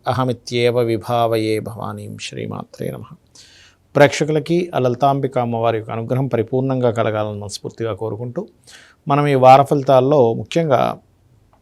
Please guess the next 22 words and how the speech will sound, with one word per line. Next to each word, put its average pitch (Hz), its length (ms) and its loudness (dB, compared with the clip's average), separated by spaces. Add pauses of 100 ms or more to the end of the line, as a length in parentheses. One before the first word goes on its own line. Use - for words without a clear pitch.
(460)
పదిహేనవ 139 400 4
తేదీ 139 260 4
వరకు 131 220 2
ఉన్నటువంటి 113 440 -6
గ్రహస్థితి 120 400 -4
ఏ 117 60 0
విధంగా 113 340 -4
ఉంది 110 200 -8
అని 107 100 -8
చెప్పి 104 180 -12
చూసుకున్నట్లయితే, 113 800 -10 (1500)
వృషభ 135 360 6
రాశిలో 180 560 8 (120)
గురువు 147 200 8
ఉన్నాడు. 151 480 2 (200)
అదేవిధంగా 131 760 2 (1120)
మనకి 135 720 2 (380)
కన్యా 143 320 2
రాశిలో 156 540 4 (720)
రవి, 135 280 4
కేతువులు 135 560 2
ఉంటూ, 127 380 0